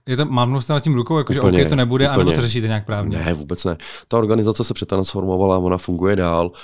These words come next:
Speaker 2: ale ta organizace prostě byla vybraná, že jo, tam,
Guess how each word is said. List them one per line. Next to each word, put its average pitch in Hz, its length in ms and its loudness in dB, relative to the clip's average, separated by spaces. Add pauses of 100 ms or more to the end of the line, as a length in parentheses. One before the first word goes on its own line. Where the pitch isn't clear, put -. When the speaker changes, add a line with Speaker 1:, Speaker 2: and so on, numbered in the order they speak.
(200)
Speaker 2:
ale 90 300 -4
ta 92 140 -10
organizace 90 680 -6
prostě 87 680 -8
byla 87 340 -2
vybraná, 87 540 -4
že 80 140 -8
jo, 80 140 -8
tam, 82 340 -10